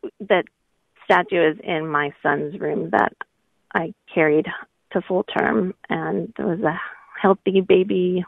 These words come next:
boy, and to this day that statue is in his room. So she's really taken good care of me.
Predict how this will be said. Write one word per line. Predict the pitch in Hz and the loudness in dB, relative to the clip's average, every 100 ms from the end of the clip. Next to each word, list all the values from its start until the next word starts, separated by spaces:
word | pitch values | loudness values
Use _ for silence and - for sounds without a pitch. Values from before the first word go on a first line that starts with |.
| _ | _
boy, | 185 170 165 160 156 | 4 6 6 4 0
and | - 160 156 165 - - _ _ - - - _ _ | -4 -2 -4 -6 -14 -20 _ _ -20 -20 -20 _ _
to | - | 0
this | 170 - | 0 4
day | 170 156 | 6 6
that | 143 139 - _ _ _ | 6 4 0 _ _ _
statue | - - - 143 | -6 -6 -2 -2
is | - | 0
in | 156 165 | -2 -4
his | 180 - | -4 -4
room. | - 196 - 175 - _ - _ | -4 -4 -4 -6 -12 _ -20 _
So | - - - 185 202 _ _ _ _ _ _ _ _ _ | -2 0 0 -4 -12 _ _ _ _ _ _ _ _ _
she's | - 190 - _ | 0 0 -2 _
really | - - - | 2 4 2
taken | 175 - 180 | 0 -2 0
good | 113 - | -2 -2
care | - 196 | 0 0
of | 185 | 2
me. | 202 208 | 2 2